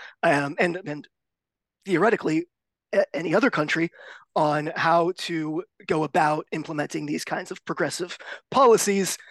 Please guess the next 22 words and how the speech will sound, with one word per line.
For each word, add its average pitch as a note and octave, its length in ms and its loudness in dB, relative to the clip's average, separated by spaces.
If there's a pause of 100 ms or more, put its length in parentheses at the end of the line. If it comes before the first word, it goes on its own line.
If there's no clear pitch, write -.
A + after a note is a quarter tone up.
(160)
such B3 220 4
as F3+ 360 4 (600)
minors F#3 440 0
being D#3 240 -2
able D3+ 240 -6
to D3+ 460 -6 (420)
go F3+ 160 2
to D3+ 140 -4
their D3+ 340 -2
D D3+ 200 2
M C#3+ 120 -4
V D#3 160 2
or D3+ 80 -2
whatever D3+ 400 -2 (640)
licensing F3+ 460 -2
body D3+ 360 -2 (340)
and F3 160 -6
say, D3+ 380 0 (760)
you F#3 120 2
know, E3 240 0 (680)
"It A3+ 100 -4
says - 420 -2